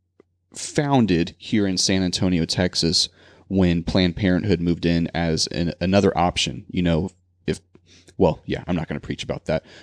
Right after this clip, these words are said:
We will have an entire segment about that coming up soon. But if you want right now just a,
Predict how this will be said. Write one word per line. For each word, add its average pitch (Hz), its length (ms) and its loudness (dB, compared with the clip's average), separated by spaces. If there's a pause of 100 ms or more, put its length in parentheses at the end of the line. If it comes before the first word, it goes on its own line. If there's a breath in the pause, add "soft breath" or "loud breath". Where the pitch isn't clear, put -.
We 120 120 6
will 104 120 4
have 95 180 2
an 90 60 0
entire 82 300 0
segment 80 340 -2
about - 200 -10
that 76 160 -4
coming 82 240 -6
up - 100 -8
soon. 80 300 -2
But - 300 2 (200 loud breath)
if - 140 -2
you 147 100 -2
want 180 320 0 (160)
right 120 220 2
now 120 360 -2
just - 280 0 (100)
a, 78 100 -10